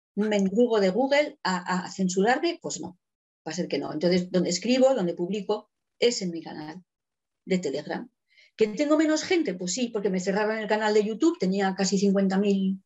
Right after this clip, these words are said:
seguidores. Ante-, me lo cerraron en el, en la pandemia el, el noviembre. Y me, me lo quitaron todo, no me, no respetaron ni siquiera sus propias,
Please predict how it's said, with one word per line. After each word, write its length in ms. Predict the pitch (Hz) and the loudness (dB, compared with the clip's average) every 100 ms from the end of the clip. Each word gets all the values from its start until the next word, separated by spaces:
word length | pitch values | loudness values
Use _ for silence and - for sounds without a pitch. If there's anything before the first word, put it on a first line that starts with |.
| _ _ | _ _
seguidores. 840 | - 185 190 208 202 190 180 - _ _ _ _ _ _ _ _ _ _ _ | 0 2 4 6 4 4 0 -4 _ _ _ _ _ _ _ _ _ _ _
Ante-, 680 | 202 202 208 196 - - - _ _ _ _ - | -2 0 0 0 -2 -10 -20 _ _ _ _ -10
me 120 | 202 | -2
lo 100 | 196 | -2
cerraron 500 | 190 202 233 262 240 | 0 0 2 2 0
en 200 | 202 190 | 0 2
el, 320 | 180 160 156 | 2 0 -2
en 120 | - 180 | -2 0
la 120 | 180 | 0
pandemia 500 | 185 202 240 247 208 | 2 2 4 4 2
el, 220 | 165 156 - | 0 -4 -2
el 220 | 175 175 | -2 0
noviembre. 580 | 185 180 180 170 - - _ _ _ _ _ _ _ _ _ - _ _ _ - | 2 2 2 0 -6 -20 _ _ _ _ _ _ _ _ _ -20 _ _ _ 0
Y 160 | 214 | 4
me, 200 | 202 196 | 6 6
me 200 | 180 185 | 4 4
lo 120 | 180 | 4
quitaron 400 | 180 180 196 196 | 2 0 2 2
todo, 260 | 180 285 311 | 4 4 2
no 140 | 247 | 0
me, 180 | 202 196 | 0 -2
no 140 | 220 262 | 0 0
respetaron 520 | 254 247 226 254 254 | 0 -2 0 0 0
ni 80 | 220 | -2
siquiera 320 | 196 220 240 | -2 0 0
sus 240 | 240 190 | 0 -4
propias, 1000 | - 202 190 180 190 196 - - - - | 0 0 2 2 0 -6 -10 -10 -12 -16